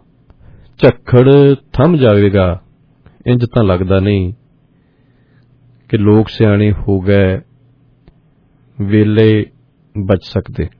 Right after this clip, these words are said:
ਲੋਕ ਸਿਆਣੇ ਹੋ ਗਏ, ਵੇਲੇ ਬਚ ਸਕਦੇ। ਤੌਬਾ ਕਰ ਲੈ ਸਾਧਾ, ਕਹਿ ਹੁਣ ਠੱਗਦਾ ਨਹੀਂ।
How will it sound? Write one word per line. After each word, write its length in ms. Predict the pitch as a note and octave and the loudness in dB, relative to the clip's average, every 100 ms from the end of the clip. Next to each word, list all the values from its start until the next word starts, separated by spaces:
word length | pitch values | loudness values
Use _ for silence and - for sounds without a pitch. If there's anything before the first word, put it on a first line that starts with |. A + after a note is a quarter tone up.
| _ _ _ _ _ _ _ _ _ _ _ _ _ _ _ _ _ _ - | _ _ _ _ _ _ _ _ _ _ _ _ _ _ _ _ _ _ 2
ਲੋਕ 340 | B2+ D#3 F#3+ | 4 4 2
ਸਿਆਣੇ 400 | - D#3 C#3 D#3 | 0 2 4 2
ਹੋ 180 | A#2+ A#2+ | 2 2
ਗਏ, 320 | B2 B2 B2 C3+ _ - _ - - _ _ _ _ _ B2 | 2 2 2 -2 _ -20 _ -20 -20 _ _ _ _ _ -4
ਵੇਲੇ 400 | A#2 B2 B2+ C3+ | 0 2 4 2
ਬਚ 200 | A2+ G#2+ | 0 -2
ਸਕਦੇ। 560 | - A#2 G#2+ G#2 G#2 - _ _ _ _ _ - | -2 -2 0 2 0 -4 _ _ _ _ _ -4
ਤੌਬਾ 300 | A2+ A2 B2 | 0 2 0
ਕਰ 200 | A#2 G2+ | -2 -4
ਲੈ 240 | F#2 F#2 - _ _ _ _ _ _ _ | -2 -2 -4 _ _ _ _ _ _ _
ਸਾਧਾ, 540 | - G#2+ A2+ G#2 F2 - _ _ _ _ _ _ _ _ _ _ _ _ _ - | -2 0 2 0 -2 -6 _ _ _ _ _ _ _ _ _ _ _ _ _ 0
ਕਹਿ 180 | C3+ | 2
ਹੁਣ 260 | B2+ A#2+ A2+ | 4 2 0
ਠੱਗਦਾ 380 | G2+ F#2+ F#2+ F#2 | 0 -2 0 0
ਨਹੀਂ। 320 | F#2 F#2 E2+ | 0 -4 -6